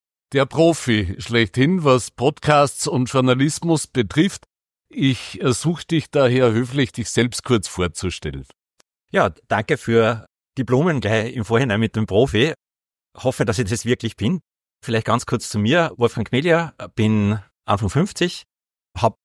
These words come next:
Speaker 2: eigentlich Zeit meines Lebens mich sehr interessiert für Journalismus und Kommunikation. Daher auch in dem Bereich immer gearbeitet.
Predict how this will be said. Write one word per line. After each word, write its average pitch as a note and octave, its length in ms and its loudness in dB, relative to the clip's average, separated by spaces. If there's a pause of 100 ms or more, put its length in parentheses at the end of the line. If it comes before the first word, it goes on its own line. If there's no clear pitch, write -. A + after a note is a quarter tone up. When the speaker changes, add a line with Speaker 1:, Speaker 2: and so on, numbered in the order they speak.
(140)
Speaker 2:
eigentlich G#2+ 280 0
Zeit G2+ 220 2
meines G#2+ 220 0
Lebens G2 260 0
mich G2+ 140 0
sehr F2 280 -2
interessiert G#2 460 0
für F#2+ 540 2 (240)
Journalismus G2+ 500 -2
und G#2 80 -2
Kommunikation. F#2+ 800 -2 (560)
Daher G2 400 0
auch F#2+ 520 0 (100)
in G#2 140 0
dem G2 140 0
Bereich F2 760 -4 (100)
immer G#2+ 220 2
gearbeitet. - 640 -2